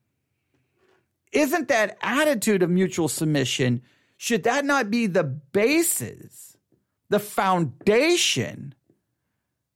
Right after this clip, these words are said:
for the submission that's going to enter into marriage? Or do you completely just obli-, separate them? There's a, there's a wall built.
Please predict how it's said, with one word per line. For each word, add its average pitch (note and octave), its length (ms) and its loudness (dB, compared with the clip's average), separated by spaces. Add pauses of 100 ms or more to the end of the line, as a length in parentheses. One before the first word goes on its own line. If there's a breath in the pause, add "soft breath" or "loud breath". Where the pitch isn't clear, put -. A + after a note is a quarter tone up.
(760)
for E4 640 4
the B3+ 120 0
submission G#3 520 0
that's F#3 220 0
going G3 320 2
to F#3+ 100 0
enter F#3 320 0
into E3+ 240 0
marriage? - 680 -4 (2750)
Or C4 160 8
do B3 80 4
you A#3 200 4
completely A#3 680 0
just G3+ 300 0
obli-, E3+ 560 0
separate D3 600 -2
them? G#2+ 140 -6 (180 loud breath)
There's F3+ 140 2
a, C3+ 140 -2 (160)
there's F3+ 180 0
a D#3 60 2
wall D#3 640 2
built. A#2 320 -6